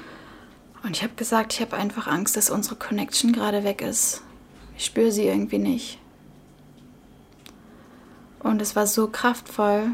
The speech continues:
weil ich hatte so sehr Angst vor dieser Situation,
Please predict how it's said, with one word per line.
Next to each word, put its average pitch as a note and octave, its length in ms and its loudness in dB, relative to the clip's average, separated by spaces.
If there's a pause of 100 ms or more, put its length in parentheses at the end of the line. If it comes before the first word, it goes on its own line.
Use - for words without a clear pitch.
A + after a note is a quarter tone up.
(380)
weil G#3 240 4
ich G#3 100 -2
hatte A#3 160 2
so B3 680 12
sehr G#3+ 480 6
Angst A3+ 380 6
vor A3 120 2
dieser G3+ 500 6 (120)
Situation, A#3 1080 8